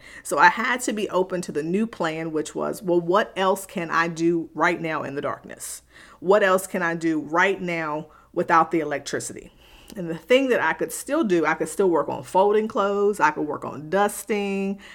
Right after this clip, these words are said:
I could work on organizing things. All of those were things that did not require electricity. So in this season, God may be showing you a new plan. God may be leading you to do a new thing in a new way. God may be saying,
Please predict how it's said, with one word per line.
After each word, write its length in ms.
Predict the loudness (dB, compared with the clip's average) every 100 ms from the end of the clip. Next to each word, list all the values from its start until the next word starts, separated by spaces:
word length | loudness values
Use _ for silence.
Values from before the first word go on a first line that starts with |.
| -12
I 80 | -8
could 160 | -4 -2
work 240 | -2 -2
on 160 | -4 -2
organizing 840 | 4 4 4 2 4 4 2 -2 -2
things. 560 | 0 0 0 -4 -8 -16 -2
All 220 | 6 8
of 80 | 8
those 180 | 4 4
were 100 | 0
things 280 | 0 0 2
that 200 | 0 2
did 180 | 2 2
not 300 | 2 2 0
require 500 | -4 0 4 4 2
electricity. 720 | -2 -2 -2 -4 -4 -10 -10
So 520 | 0 4 4 2 -8 -2
in 200 | 0 4
this 260 | 2 2
season, 600 | -6 -4 -2 -4 -8 -12 -16 _ _ -20 -20 0
God 240 | 6 6
may 120 | 6 2
be 120 | 0
showing 360 | 0 0 0 2
you 140 | 0
a 80 | 0
new 220 | -2 -2
plan. 540 | -2 -4 -4 -6 -12 -14 -20 -4
God 180 | 4 4
may 140 | 4 2
be 160 | 0
leading 460 | 2 2 4 2 2
you 180 | -2 -4
to 120 | -2
do 220 | 2 2
a 60 | 2
new 220 | 0 -2
thing 420 | -2 0 0 -2
in 160 | -4 -4
a 60 |
new 200 | -4 -4
way. 360 | -2 -4 -6 -14 -20 -20 -2
God 200 | 6 6
may 140 | 6 2
be 140 | 0
saying, 460 | -2 -2 -2 -4